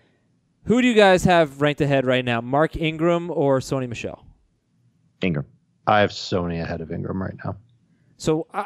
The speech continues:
Speaker 1: I'm at the point where I would take Ingram ahead of Michel, but if Michel fell farther than that, in looking at consensus rankings, Chris Carson,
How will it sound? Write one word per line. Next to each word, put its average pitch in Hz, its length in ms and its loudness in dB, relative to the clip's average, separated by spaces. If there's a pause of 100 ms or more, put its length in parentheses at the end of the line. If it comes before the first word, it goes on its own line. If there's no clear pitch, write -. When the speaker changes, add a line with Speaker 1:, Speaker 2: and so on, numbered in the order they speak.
(160)
Speaker 1:
I'm 226 100 2
at 196 120 6
the 180 80 -2
point 160 220 2
where 139 100 4
I 139 80 6
would 135 140 0
take 135 200 0
Ingram 139 260 -4
ahead 135 160 2
of 127 160 -2
Michel, 143 420 2
but 135 360 0
if 135 140 -4
Michel 208 480 2
fell 175 560 2 (160)
farther 160 300 2
than 139 180 -6
that, 147 480 0 (840)
in 151 240 -4
looking 143 240 -2
at 131 140 0
consensus 143 540 -2
rankings, 120 480 -6
Chris 185 280 0
Carson, 156 840 -2